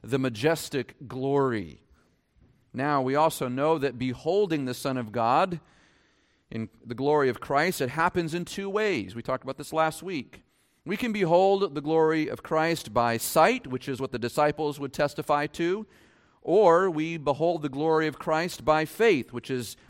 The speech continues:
how the majority of believers throughout the course of history have beheld him and how we behold him even today.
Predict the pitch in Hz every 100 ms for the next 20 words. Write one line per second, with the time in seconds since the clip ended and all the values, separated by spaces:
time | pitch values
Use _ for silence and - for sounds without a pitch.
0 | - - 151 135 131 127 113 131 190 196
1 | 151 151 131 117 131 214 147 127 131 147
2 | 131 - 156 147 156 196 196 143 120 117
3 | 127 113 107 127 156 175 127 120 117 135
4 | 135 127 180 165 135 127 135 123 127 113
5 | 113 123 175 127 90